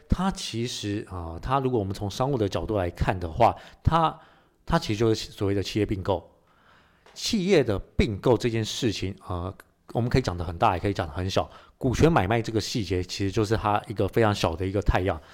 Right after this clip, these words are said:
呃，太阳是一个专业的术语啊，它其实就是所谓的面向，呃，一个，呃，一个部分的一个意思。那企业并购这件事情，它在法律上面或在商务上面，大家可能会想到是说，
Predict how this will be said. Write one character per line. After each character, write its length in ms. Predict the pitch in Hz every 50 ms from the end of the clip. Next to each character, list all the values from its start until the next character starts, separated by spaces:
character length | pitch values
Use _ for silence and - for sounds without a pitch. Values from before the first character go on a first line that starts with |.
| - - - - _ _ _ _
呃， 280 | 104 107 101 101 101 104
太 120 | - -
阳 120 | 160 143 143
是 120 | - -
一 20 | 117
个 80 | 107
专 140 | 98 113 107
业 80 | 110 104
的 60 | 92
术 180 | - - 110
语 80 | 95 90
啊， 80 | 85 -
它 100 | - 110
其 160 | - - 101
实 60 | 98
就 160 | 95 101 107 104
是 120 | 104 107
所 160 | 98 - 95
谓 60 | 95
的 120 | 98 98 92
面 240 | 101 120 120 98 90
向， 360 | 85 - 113 98 92 87 87 82 - - -
呃， 120 | - 107 -
一 80 | 131 107
个， 260 | - 107 101 98 90 - - _ - - - - - _
呃， 280 | - 101 95 92 95 -
一 40 | 110
个 100 | 107 107
部 160 | - - 123
分 220 | 104 117 107 95 95 - - _ _ _
的 160 | - 104 95 92 - _ _ _ _ _ - _ _ _
一 60 | - 117
个 120 | - 110
意 100 | 107 107
思。 220 | 101 - - 98 - - _ _ - - - - - - _ _ _ _
那 200 | _ 208 214 160 - - - - - _ _ _ _ _ _ _ _ _ _ _ _ _ _ - _ _ _ _ -
企 300 | - - - - 196 160
业 140 | 165 165 131 - - - - _
并 220 | - 208 135 107
购 200 | 95 - 147 123
这 140 | 101 - 131
件 180 | 110 113 110 104
事 280 | - - - 135 113
情， 280 | 92 - - - 95 95
它 220 | - - 110 107
在 180 | 110 123 117 104
法 200 | 95 - 87 82
律 80 | 101
上 160 | 107 - 120 101
面 120 | 101 98
或 140 | 92 117 110
在 120 | 120 113
商 220 | 104 - 113 107 110
务 80 | 107
上 160 | 98 - 110
面， 140 | 101 104 101
大 80 | 95 107
家 180 | 104 101 98
可 100 | - -
能 80 | 92 87
会 100 | 98 107
想 160 | - - 85
到 120 | 90 98 98
是 140 | 92 -
说， 260 | 95 - 107 95 98